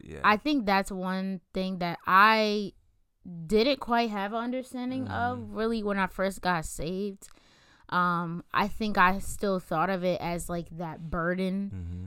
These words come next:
Speaker 2: to just behave, do this, do that, do this, do that. And I think God really, through his word,
Speaker 1: Mm-hmm.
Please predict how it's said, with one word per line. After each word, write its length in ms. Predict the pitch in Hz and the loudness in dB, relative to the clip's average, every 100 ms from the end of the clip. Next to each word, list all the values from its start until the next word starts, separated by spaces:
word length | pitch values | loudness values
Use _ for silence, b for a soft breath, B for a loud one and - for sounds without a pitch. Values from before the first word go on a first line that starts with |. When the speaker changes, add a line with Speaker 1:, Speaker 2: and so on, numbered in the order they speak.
| 95 | -4
Speaker 2:
to 120 | 180 | -4
just 800 | 160 180 165 156 - - - - - _ _ _ _ _ _ - | 0 0 0 -2 -6 -8 -10 -14 -18 _ _ _ _ _ _ -4
behave, 760 | 196 180 185 185 185 202 185 | 2 4 4 4 2 0 0
do 180 | - 247 | 2 4
this, 300 | 214 214 214 | 4 2 0
do 240 | 185 220 226 | -2 -2 2
that, 400 | 202 185 196 170 | 2 2 -2 -6
do 140 | 202 | -6
this, 160 | 190 185 | -6 -8
do 160 | 196 | -8
that. 340 | 175 165 170 - b b b b - | -6 -4 -4 -8 b b b b -6
And 360 | 190 175 156 151 | -4 -2 -2 -4
I 140 | 175 | -2
think 280 | 196 202 170 | -2 -2 0
God 380 | 185 196 208 180 | 6 8 8 4
really, 540 | 190 220 214 208 196 196 | -2 0 0 0 -4 -4
through 140 | 214 | -2
his 160 | 202 165 | -2 -4
word, 500 | 165 196 196 170 160 | -4 -2 -2 -4 -6
Speaker 1:
Mm-hmm. 340 | 104 87 92 | -6 -6 -6